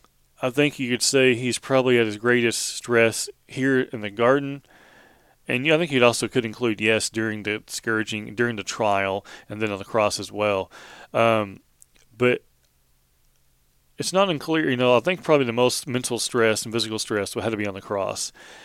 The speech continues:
But I think the garden has to be the second one when it comes to mental stress.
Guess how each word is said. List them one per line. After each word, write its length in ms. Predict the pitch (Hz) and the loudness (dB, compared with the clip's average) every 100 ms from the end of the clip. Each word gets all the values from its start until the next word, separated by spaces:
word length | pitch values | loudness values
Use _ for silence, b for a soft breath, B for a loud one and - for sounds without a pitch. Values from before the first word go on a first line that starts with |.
| B | B
But 80 | 123 | 2
I 40 | |
think 140 | 139 214 | 2 0
the 100 | 139 | 0
garden 360 | 117 143 135 | 8 8 8
has 220 | 107 120 123 | 2 -2 -2
to 40 | |
be 80 | 104 | -6
the 80 | 101 | -4
second 500 | - 123 - 92 101 | 2 0 0 -8 -4
one 320 | 113 101 90 | -4 -4 -6
when 100 | 101 | -12
it 60 | |
comes 220 | - 110 104 | -6 -6 -6
to 80 | |
mental 260 | 101 110 110 | -12 -10 -6
stress. 600 | - 113 98 90 - | -6 -4 -4 -4 -8